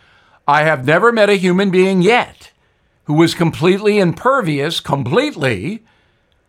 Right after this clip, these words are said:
to a sincere, respectful appeal to reason," unquote. Well, I assume Peggy has never met Vladimir Putin,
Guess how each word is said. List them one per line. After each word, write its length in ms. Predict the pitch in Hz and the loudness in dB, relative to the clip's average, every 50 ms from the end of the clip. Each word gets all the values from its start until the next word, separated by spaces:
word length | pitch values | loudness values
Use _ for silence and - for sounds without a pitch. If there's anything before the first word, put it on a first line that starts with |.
| _ _ | _ _
to 180 | - 190 196 190 | -2 0 2 2
a 60 | 185 | 2
sincere, 1500 | 175 - - - - - - - 190 185 170 165 170 - - - - 254 285 277 240 185 160 170 185 214 240 247 247 247 _ _ _ _ _ _ _ _ _ | 0 -2 -4 -6 -6 -6 -4 -2 0 0 0 -2 -4 -6 -8 -6 -6 -4 -2 0 2 2 2 2 4 2 2 2 -2 -6 _ _ _ _ _ _ _ _ _
respectful 680 | - 156 165 165 - - - 185 190 185 - 214 214 214 | -2 0 0 0 0 -2 -2 -2 -2 -2 -2 -2 0 0
appeal 360 | 208 214 - 190 196 190 196 | 0 -2 -2 -2 -2 -2 -2
to 160 | 190 202 202 | -4 -6 -6
reason," 480 | 226 269 285 277 190 143 123 - - _ - | -4 -4 -4 -4 -4 -4 -8 -10 -12 _ -6
unquote. 580 | - 143 143 147 - - 269 285 180 - - _ _ _ _ _ _ _ _ _ _ _ _ _ _ _ _ | -4 -4 -4 -4 -4 -4 -2 -2 -4 -6 -10 _ _ _ _ _ _ _ _ _ _ _ _ _ _ _ _
Well, 680 | - 160 190 262 320 320 294 214 180 170 190 208 233 240 | -8 -4 0 0 2 2 2 2 2 4 4 4 4 4
I 260 | 240 226 214 202 202 | 4 4 4 4 2
assume 520 | 202 185 - - - 233 262 277 269 247 208 | 2 0 -2 -2 -2 -2 0 0 0 0 0
Peggy 380 | 175 226 233 220 208 226 214 | 0 0 0 0 0 0 0
has 160 | 208 190 170 | 0 2 0
never 200 | 208 202 180 190 | 0 0 0 0
met 260 | 180 175 180 185 170 143 | 0 2 0 0 0 -2
Vladimir 520 | 143 165 170 180 170 170 160 160 156 156 | -2 0 0 2 2 0 0 0 -2 -2
Putin, 600 | 151 - - 233 269 285 285 294 294 269 254 | -2 -4 -4 -4 -4 -4 -4 -6 -8 -8 -8